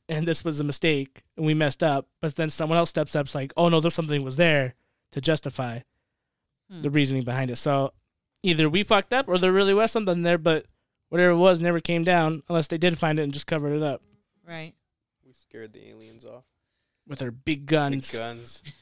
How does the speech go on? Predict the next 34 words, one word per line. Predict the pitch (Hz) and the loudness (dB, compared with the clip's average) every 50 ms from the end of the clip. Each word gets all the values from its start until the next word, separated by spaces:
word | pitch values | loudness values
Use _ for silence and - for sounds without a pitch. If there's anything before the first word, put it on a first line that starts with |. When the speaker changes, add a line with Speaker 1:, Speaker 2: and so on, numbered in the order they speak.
| - 240 | -12 -12
Speaker 2:
<laughs> | 220 156 - - - - 208 - 247 - 190 156 - - 214 - - - 226 208 - _ _ _ _ _ _ _ _ _ _ _ _ _ _ _ | -12 -12 -12 -18 -16 -16 -14 -16 -14 -16 -18 -20 -16 -16 -16 -16 -16 -16 -18 -18 -18 _ _ _ _ _ _ _ _ _ _ _ _ _ _ _
Speaker 1:
Just | - - 139 - | -14 -14 -10 -6
wait | 147 143 139 | -6 -6 -6
till, | - - 139 139 139 | -6 -8 -6 -4 -4
uh, | 139 131 131 131 123 - _ _ _ _ _ _ _ _ _ | -4 -4 -4 -6 -8 -10 _ _ _ _ _ _ _ _ _
Nagasaki | 156 143 139 135 139 135 151 135 131 - 143 | -10 -10 -8 -8 -8 -6 -6 -8 -8 -8 -8
and | 139 139 | -8 -6
Hiroshima, | 151 139 135 160 165 156 135 135 143 156 - _ _ _ _ _ _ 156 135 - - | -6 -6 -4 -4 -4 -4 -4 -4 -6 -6 -8 _ _ _ _ _ _ -20 -20 -16 -16
huh? | 151 135 | -18 -18
Speaker 2:
<laughs> | _ _ _ - 254 - - _ _ _ _ _ _ _ 240 _ _ _ _ - - - _ _ | _ _ _ -16 -16 -16 -16 _ _ _ _ _ _ _ -20 _ _ _ _ -20 -20 -20 _ _
That | 165 170 170 | -6 -6 -6
would | 170 156 | -8 -8
be | 147 165 160 | -8 -8 -6
August | 151 160 160 156 139 131 131 - - | -6 -6 -6 -6 -8 -12 -14 -16 -18
forty-five. | - 131 131 135 - 147 110 92 98 101 131 - - _ _ _ _ _ _ _ _ _ _ _ _ _ _ _ _ _ _ _ _ _ _ _ _ _ _ _ _ _ _ - | -18 -20 -20 -14 -14 -14 -12 -12 -14 -16 -18 -20 -20 _ _ _ _ _ _ _ _ _ _ _ _ _ _ _ _ _ _ _ _ _ _ _ _ _ _ _ _ _ _ -6
Okay, | 392 - 277 262 226 196 185 165 - - - - - - | -4 -2 -2 -2 -2 -2 -4 -6 -10 -16 -18 -20 -20 -6
Polar | - 359 359 320 | -4 -2 -2 0
Bear, | 277 233 214 | -2 -2 -2
what | 190 220 233 - | -4 -4 -4 -4
you | 277 | -4
got? | 226 202 143 - | -2 -4 -4 -4
What's | 220 226 - 269 | -8 -10 -8 -8
your | 247 | -8
mystery? | 226 214 175 - - 180 151 143 156 | -8 -8 -10 -10 -10 -10 -12 -12 -10
What's | 180 - 165 | -10 -10 -10
your | 214 180 | -8 -6
World | 185 180 175 | -4 -4 -4
War | - | -4
Speaker 3:
All | 123 | -4
right, | 113 | -6
Speaker 2:
Two | 104 107 190 | -6 -6 -6
Speaker 3:
my | 120 139 | -6 -6
Speaker 2:
mystery? | 165 170 170 147 | -6 -8 -10 -10
Speaker 3:
mystery | 139 139 139 - 131 135 139 135 135 | -10 -12 -12 -12 -12 -10 -10 -10 -10